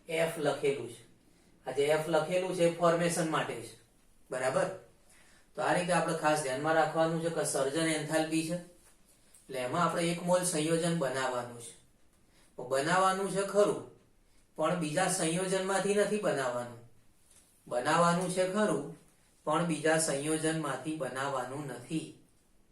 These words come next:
તત્વમાંથી બનાવવાનું છે. શેમાંથી બનાવવાનું છે?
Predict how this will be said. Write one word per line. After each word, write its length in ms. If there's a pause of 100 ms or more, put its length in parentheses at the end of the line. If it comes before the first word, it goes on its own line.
(440)
તત્વમાંથી 680
બનાવવાનું 640
છે. 140 (420)
શેમાંથી 320
બનાવવાનું 580
છે? 160